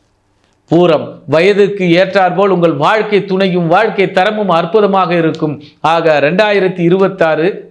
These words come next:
சீரும் சிறப்புமாக, கோட்டையும் கொத்தளுமாக சிறப்பாக இருக்கும்.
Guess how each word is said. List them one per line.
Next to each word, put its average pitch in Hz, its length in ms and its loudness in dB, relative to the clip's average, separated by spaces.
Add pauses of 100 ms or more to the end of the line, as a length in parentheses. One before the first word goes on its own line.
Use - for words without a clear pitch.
(180)
சீரும் 180 500 0
சிறப்புமாக, 160 760 0 (1500)
கோட்டையும் 240 640 0
கொத்தளுமாக 202 880 0 (920)
சிறப்பாக 156 600 0
இருக்கும். 135 440 -2